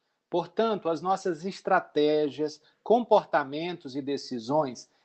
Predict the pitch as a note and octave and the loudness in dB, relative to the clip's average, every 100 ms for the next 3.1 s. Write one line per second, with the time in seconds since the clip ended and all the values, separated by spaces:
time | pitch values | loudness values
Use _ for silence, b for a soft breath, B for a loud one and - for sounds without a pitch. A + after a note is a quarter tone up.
0 | _ C#3 D3+ D#3 B2+ B2 E3 G3+ G#3 G#3+ | _ 2 6 6 2 0 2 4 2 -2
1 | F#3 G3 G3 G3+ F3 - F3+ D3 D3 E3 | -4 -4 -4 -2 -4 -2 -4 -2 -2 -4
2 | - F3 E3 C#3+ B2+ E3+ F#3 D3+ G#2+ A2 | -8 -8 -6 -6 2 4 4 2 -6 -14
3 | G#2+ | -16